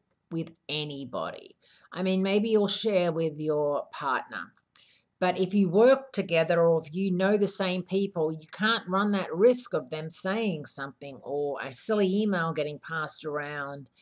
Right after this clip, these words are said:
you know, that just says, like, the smallest thing that's interpreted the wrong way. So I think that we've lost the art of silence is golden. You know, sometimes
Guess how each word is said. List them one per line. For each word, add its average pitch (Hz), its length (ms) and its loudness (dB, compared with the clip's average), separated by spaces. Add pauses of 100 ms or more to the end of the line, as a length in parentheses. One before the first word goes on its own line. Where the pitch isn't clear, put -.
(500)
you 196 160 -2
know, 180 320 4
that 190 240 -2
just 208 220 -4
says, 196 220 0
like, 185 180 -2
the 170 80 -6
smallest 233 960 0
thing 262 320 0
that's 160 360 -4 (240)
interpreted 190 800 0
the 147 100 -6
wrong 151 360 -6
way. 190 420 0
So 170 420 0 (760)
I 196 80 -6
think 262 300 -6
that 233 220 -4
we've 185 260 0
lost 180 460 0
the 175 240 -4
art 165 320 0 (100)
of 131 320 -2
silence 151 680 -2
is 143 160 -10
golden. 135 680 -4
You 165 140 -8
know, 143 140 -6
sometimes 190 640 -4